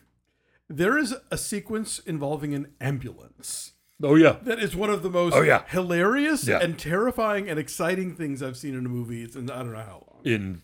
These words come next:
Speaker 2: twenty twenty-three.
Speaker 1: Yes.
Speaker 2: So far, in these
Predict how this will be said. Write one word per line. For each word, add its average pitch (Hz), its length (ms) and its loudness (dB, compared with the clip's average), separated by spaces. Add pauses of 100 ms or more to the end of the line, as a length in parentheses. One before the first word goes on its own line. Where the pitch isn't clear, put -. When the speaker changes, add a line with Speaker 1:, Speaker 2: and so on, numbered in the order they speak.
(100)
Speaker 2:
twenty 175 300 -6
twenty-three. 98 500 -10 (760)
Speaker 1:
Yes. 143 580 -10
Speaker 2:
So 101 200 0
far, - 320 -10 (460)
in 85 160 -10
these 82 380 -12